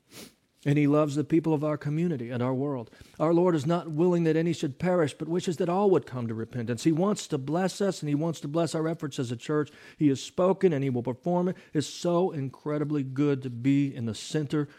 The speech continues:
of the will of God. Now, as I wrap up,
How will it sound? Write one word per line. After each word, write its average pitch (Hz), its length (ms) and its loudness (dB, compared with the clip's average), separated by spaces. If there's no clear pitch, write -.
of 120 120 -2
the 110 100 0
will 139 480 0
of 117 200 -6
God. 95 340 -10
Now, 135 120 2
as 127 100 0
I 143 80 4
wrap 151 340 2
up, 131 220 -4